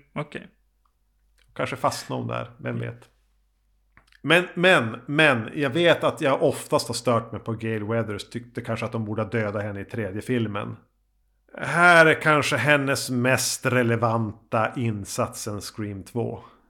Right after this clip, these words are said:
Speaker 1: Hon kanske skulle ha haft en, hon kanske skulle ha haft en, alltså bara, bara få smällen. Och så sen bara, move on.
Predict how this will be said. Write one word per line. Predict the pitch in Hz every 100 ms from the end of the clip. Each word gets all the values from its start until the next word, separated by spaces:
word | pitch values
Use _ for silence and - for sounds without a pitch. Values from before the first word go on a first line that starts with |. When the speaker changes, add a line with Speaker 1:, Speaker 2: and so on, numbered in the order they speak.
| _ _ - - - _ _ _ _
Speaker 1:
Hon | 135 -
kanske | 147 123 110 - 160
skulle | - 123 113
ha | 113
haft | 113 113 - -
en, | 113 110 110 107 110 113 _ _ _ _ _ _ _ _ _ _ _ _ - - - - _
hon | 156
kanske | 147 185 180
skulle | 165 185 156
ha | 143
haft | 160 151 - - -
en, | - 139 127 127 123 - _ 175
alltså | 190 -
bara, | 131 131 120 127 165
bara | 139 120 107 127 220 -
få | - 147 135
smällen. | 127 - 123 123 120 110 123 _
Och | - -
så | -
sen | 151 147 135
bara, | 120 117 - _ _ _ _ _
move | 202 226 165
on. | 170